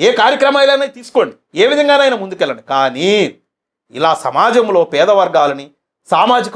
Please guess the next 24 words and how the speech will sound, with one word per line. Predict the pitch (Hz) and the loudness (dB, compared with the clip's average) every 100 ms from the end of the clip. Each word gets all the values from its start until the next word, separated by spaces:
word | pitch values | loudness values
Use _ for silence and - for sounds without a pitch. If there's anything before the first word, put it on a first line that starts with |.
| 196 | -2
వర్గాల | 165 170 160 | 0 0 0
పేర్లతోటి, | 156 151 143 143 135 - | -2 -4 -6 -10 -10 -6
కులాల | 165 220 247 196 | 0 0 0 -2
పేర్లతోటి, | 170 156 170 - | -8 -8 -12 -16
పేదలు | 135 156 208 226 | -4 0 2 2
అనేటువంటి | 208 175 156 139 143 | 0 -2 -6 -10 -10
పేర్లతోటి | 135 131 127 123 120 - _ _ _ | -12 -10 -10 -10 -12 -20 _ _ _
వాళ్ళ | 139 160 151 131 | -2 0 -2 -6
జీవితాలు | 214 285 262 220 175 143 | -8 -2 -2 -2 -4 -12
ఇవి | 196 240 | -2 0
అని | 190 | 0
వేలెత్తి | 131 139 233 226 - | -4 -4 -4 -6 -20
చూపే | 151 131 123 | -20 -18 -18
విధంగా | 120 113 | -18 -18
మాత్రం | 110 113 104 117 | -18 -20 _ -20
చేయకండి. | 113 139 143 - _ _ _ _ 143 | -12 -12 -12 -20 _ _ _ _ -8
నిజంగా | 180 320 339 285 | -2 0 0 0
మా | 208 180 | 0 -2
నిజం | 175 202 | -4 -2
మీడియా | 180 156 151 | 0 0 -2
మాత్రం | 151 139 120 139 | -4 -6 -6 -6
ఈ | 160 | -6
అంశం | 170 175 | -6 -8
పట్ల | 160 151 | -6 -6